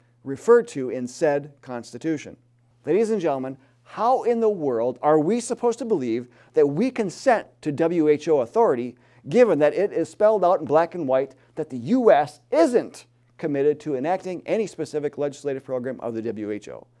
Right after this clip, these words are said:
The international health regulations of the W H O came about in two thousand five, and in finalizing these in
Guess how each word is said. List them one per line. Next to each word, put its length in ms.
The 160
international 600
health 300
regulations 600
of 100
the 80
W 340
H 240
O 240
came 280
about 320
in 120
two 240
thousand 360
five, 460
and 480
in 140
finalizing 760
these 220
in 100